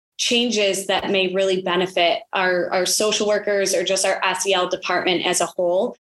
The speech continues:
it's really wonderful. So I, I just think that's such a cool piece of schools, and hopefully the direction that we're all moving in. And, uh, we see more of that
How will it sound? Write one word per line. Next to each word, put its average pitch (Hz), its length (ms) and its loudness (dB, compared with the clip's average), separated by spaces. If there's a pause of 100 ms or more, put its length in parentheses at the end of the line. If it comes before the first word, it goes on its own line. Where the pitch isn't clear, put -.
(840)
it's 185 260 0
really 185 340 0
wonderful. 165 600 0
So 180 420 0
I, 180 440 0
I 190 40 0
just 196 200 0
think 220 200 -2
that's 202 280 -2
such 185 280 0
a 190 100 -4
cool 190 240 0
piece 196 440 0
of 185 200 0
schools, 202 640 0
and 180 360 0 (320)
hopefully 226 440 0
the 208 120 -2
direction 190 720 0
that 175 220 -2
we're 190 380 0
all 220 360 0
moving 214 460 0
in. 185 400 2
And, 190 720 0
uh, 175 360 2 (400)
we 220 120 0
see 220 300 0
more 196 220 0
of 196 140 -2
that 175 280 -2